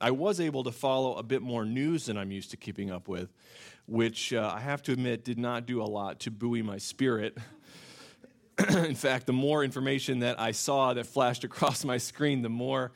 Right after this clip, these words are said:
uh, the more depressing life seemed to be. Reports of pervasive corruption,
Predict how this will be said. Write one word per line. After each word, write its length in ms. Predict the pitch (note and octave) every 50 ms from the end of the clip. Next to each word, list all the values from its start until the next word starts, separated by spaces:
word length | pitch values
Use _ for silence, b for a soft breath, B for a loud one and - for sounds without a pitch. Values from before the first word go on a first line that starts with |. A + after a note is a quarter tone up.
| B B B B B B B B B -
uh, 640 | - A#2+ A#2 A2+ A2 A2 A2+ A2+ G#2 - - - B2
the 100 | A2+ A#2+ A#2
more 240 | A#2+ B2 C3 B2+ B2+
depressing 540 | B2 G#2 - D3 C3+ B2 - - B2 A#2
life 200 | A2+ A#2 A#2 A#2
seemed 320 | - - - C3+ B2+ C3 B2+
to 80 | - A#2+
be. 440 | A2 C#3+ D#3 D#3 C#3+ C3 B2+ C3 C3 B2+ - _ _ _ - - -
Reports 680 | A#2+ A#2 - - - C#3+ C#3+ C#3 C#3 C#3 - - B B B B B B B B B -
of 320 | - A2 A2 A2+ A2 -
pervasive 640 | - - C3 A2+ G#2+ B2 C3+ C3+ B2+ - C3 A#2+ -
corruption, 760 | - - A#2+ A2+ B2+ C#3 C#3 - - - C#3 B2+ B2 B2 A#2